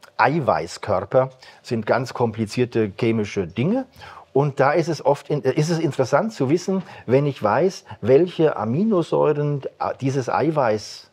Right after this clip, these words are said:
aufbauen, dann müsste ich, und das weiß ich aus den Genen dieses Eiweiß,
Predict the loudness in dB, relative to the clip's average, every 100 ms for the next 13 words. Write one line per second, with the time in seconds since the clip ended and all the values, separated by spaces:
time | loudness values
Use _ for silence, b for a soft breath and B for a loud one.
0 | _ -2 -2 -4 -6 -4 -2 -2 -4 B
1 | B B -4 0 -2 -2 -8 -6 -4 2
2 | 2 4 2 4 2 2 0 -2 -4 0
3 | 2 4 2 0 -2 0 0 0 2 0
4 | -2 -4